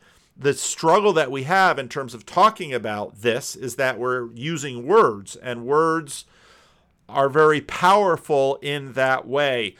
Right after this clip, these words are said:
The car is in the parking lot. That's very powerful. Now, when John Vervaeke calls the car the North American death machine, well, we're using words, but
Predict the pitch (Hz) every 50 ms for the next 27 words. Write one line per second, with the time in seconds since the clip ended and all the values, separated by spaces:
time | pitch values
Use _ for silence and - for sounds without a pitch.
0 | _ _ - 131 - - 160 156 156 156 156 151 - 156 143 139 139 - 147 147
1 | 147 143 - 135 120 107 101 92 82 - 104 - 120 117 113 143 180 180 185 185
2 | 175 165 - - 160 151 151 151 139 123 107 - - - 92 - - _ _ _
3 | _ _ _ _ _ _ _ _ _ _ _ _ _ _ _ _ _ _ _ _
4 | _ _ _ _ _ _ _ _ _ _ _ _ _ _ _ _ _ _ _ _
5 | _ _ 143 139 139 135 127 127 127 - - 143 131 127 120 143 143 143 135 123
6 | 127 120 127 135 139 - - 135 - - - 165 - 123 123 - - 135 - -
7 | 139 131 123 127 127 113 120 123 135 139 131 - 139 117 131 131 135 127 - 135
8 | 123 110 147 185 226 220 226 - 117 - - - 110 101 98 98 113 120 _ _
9 | _ _ _ _ _ _ _ _ _ _ _ _ _ _ _ _ _ _ _ _
10 | _ _ _ _ _ _ _ _ _ _ _ _ _ _ _ _ 113 117 117 117
11 | 123 127 135 151 147 127 123 120 113 113 139 160 160 139 113 92 85 92 - -
12 | - - _ _ _ _ _ _ _ _ _ _ _ _ _ _ - 135 127 123
13 | 123 120 - _